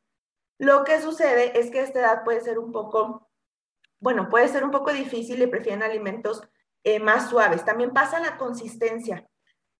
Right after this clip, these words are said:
Ya se están desarrollando los dientes, aproximadamente a los tres años ya se les desarrollaron todos los dientes y muelas y todo. Pero ellos siguen aprendiendo a masticar.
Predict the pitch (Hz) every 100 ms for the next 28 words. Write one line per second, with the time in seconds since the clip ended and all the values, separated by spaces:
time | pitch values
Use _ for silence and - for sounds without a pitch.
0 | _ - 277 285 302 339 349 339 269 269
1 | 294 285 233 233 240 233 262 269 269 277
2 | 277 285 - 277 269 285 285 262 277 285
3 | 339 330 - 254 254 269 285 453 571 -
4 | - 185 240 233 233 269 247 240 233 196
5 | 196 196 233 233 220 240 214 190 175 175
6 | 185 190 190 170 160 165 - 196 - 202
7 | 180 - _ _ _ _ _ - 294 302
8 | 349 359 359 381 381 370 262 254 247 294
9 | 349 349 247 - 190